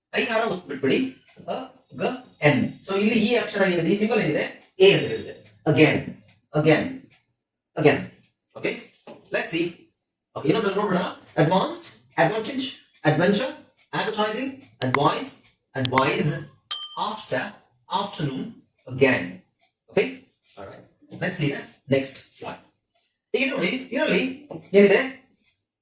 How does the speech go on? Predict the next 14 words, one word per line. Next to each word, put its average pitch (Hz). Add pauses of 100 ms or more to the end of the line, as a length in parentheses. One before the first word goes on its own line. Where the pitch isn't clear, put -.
Agenda, 170 (460)
agenda. - (2250)
ನೋಡಿ, 110 (240)
ಅ, 170 (800)
ಎ 208
ಇದೆ, - (140)
but 151
ಅಲ್ಲಿ 156
ಅ 175
ಅಂತ 160
ಹೇಳ್ಬೇಕು. 107 (420)
Agenda, 156 (440)
agenda. 123 (1040)
Agenda, -